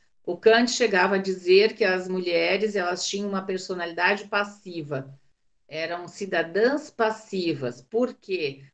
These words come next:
Porque elas eram equiparadas aos empregados, aos escravos e às crianças. E ele deixa isso bem claro no livro sobre os princípios metafísicos do direito. O, o Rousseau fez a mesma coisa.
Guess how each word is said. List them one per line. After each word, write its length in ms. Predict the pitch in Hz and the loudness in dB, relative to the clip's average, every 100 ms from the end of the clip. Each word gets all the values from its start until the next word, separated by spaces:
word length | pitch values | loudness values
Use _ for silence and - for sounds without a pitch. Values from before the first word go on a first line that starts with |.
| - | -14
Porque 200 | 165 180 | -6 -2
elas 280 | 180 185 | 0 0
eram 220 | 180 180 190 | 0 0 0
equiparadas 720 | 190 185 180 165 156 156 151 | -2 -2 0 0 2 0 0
aos 240 | 165 185 | -2 -2
empregados, 880 | 180 180 160 160 165 220 330 339 254 | -2 -2 -4 0 4 4 2 0 2
aos 260 | 196 196 190 | 2 2 0
escravos 760 | 190 - 202 269 392 403 320 | -2 0 2 4 4 2 0
e 80 | 302 | 0
às 160 | 247 - | 0 -2
crianças. 760 | 220 196 143 135 135 - - _ _ _ _ | -4 0 0 -2 -8 -16 -20 _ _ _ _
E 140 | - 170 | -4 2
ele 180 | 185 190 | 4 6
deixa 300 | 196 208 208 | 6 6 2
isso 180 | 202 | 0
bem 220 | 196 208 254 | 0 -2 0
claro 340 | 202 185 208 | 4 4 4
no 140 | 208 | 0
livro 340 | 202 196 226 214 | -2 0 -2 -2
sobre 280 | - 214 196 | -2 -2 0
os 80 | 196 | -4
princípios 800 | 190 190 - 208 233 - - | -6 -10 -12 -16 -16 -20 -20
metafísicos 840 | 208 196 185 180 214 254 - 240 202 | -14 -10 -10 -10 -10 -10 -10 -12 -8
do 100 | 190 | -8
direito. 580 | 180 156 135 131 - _ _ _ _ _ - | -4 -2 -2 -4 -14 _ _ _ _ _ -2
O, 300 | 190 - 214 | -2 2 2
o 20 | |
Rousseau 520 | 240 269 - 247 277 | 2 -4 0 2 2
fez 320 | - 247 240 | 2 2 2
a 80 | 233 | 0
mesma 340 | 208 214 214 | 0 -2 -2
coisa. 460 | 196 151 147 139 - | -2 2 2 0 -12